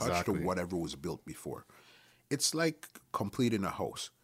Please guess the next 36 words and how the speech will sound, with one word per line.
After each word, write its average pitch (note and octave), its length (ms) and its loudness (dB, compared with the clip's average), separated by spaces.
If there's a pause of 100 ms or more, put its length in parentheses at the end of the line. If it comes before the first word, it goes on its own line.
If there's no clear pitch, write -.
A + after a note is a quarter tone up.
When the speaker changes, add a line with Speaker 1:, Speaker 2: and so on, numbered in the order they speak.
(320)
Speaker 2:
Five B2+ 420 2
bricks C3+ 300 0
were G#2+ 100 2
laid G#2+ 240 2
already. C3 420 2
Speaker 1:
Right. E2 240 -2
Speaker 2:
You're E3 160 0
supposed A#3 340 -4
to - 40 -8
come F3+ 200 2
and E3 100 2
lay E3 220 2
six - 400 0
and - 120 -4
seven. - 360 0 (120)
Speaker 1:
Right. D#2 260 -2 (100)
Speaker 2:
You F#2+ 160 -4
know F2+ 80 -2
what F#2 60 -2
I F#2+ 40 0
mean? G#2+ 220 2
Not C3 180 4
supposed A#2+ 360 0
to G#2+ 40 -2
come F2+ 200 -2
and D#2 100 -8
tear F#2+ 240 -4
down D#2 220 -2
five, E2 500 0
so F#2+ 140 -6
it - 40 -10
goes - 180 6
out G#2+ 200 4
to - 120 -2
Speaker 1:
<laughs> - 20 2
Speaker 2:
three. D#3 280 6